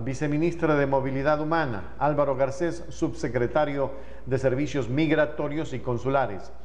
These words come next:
Fernando Alvear, director del Registro Civil, Verónica Cando, viceministra de Inclusión Social, Pablo Pérez, director de Mecanismos para Promoción y Protección de Personas en Movilidad Humana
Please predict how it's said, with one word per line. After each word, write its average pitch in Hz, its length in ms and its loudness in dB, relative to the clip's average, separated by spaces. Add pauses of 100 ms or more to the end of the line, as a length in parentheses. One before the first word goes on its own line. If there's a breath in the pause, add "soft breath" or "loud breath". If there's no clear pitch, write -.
(260 loud breath)
Fernando 170 500 2
Alvear, 143 480 2
director 120 460 0
del 139 160 2
Registro 120 480 -4
Civil, 135 500 0 (280 loud breath)
Verónica 151 640 2
Cando, 151 340 0
viceministra 135 840 0
de 131 80 0
Inclusión 117 420 -4
Social, 131 560 0 (300 loud breath)
Pablo 175 360 2
Pérez, 175 360 2
director 147 400 0
de 156 100 0
Mecanismos 139 640 0
para 131 260 2
Promoción 127 640 0
y 156 80 2
Protección 139 520 0
de 147 80 2
Personas 139 500 0
en 127 120 2
Movilidad 117 540 2
Humana 156 460 0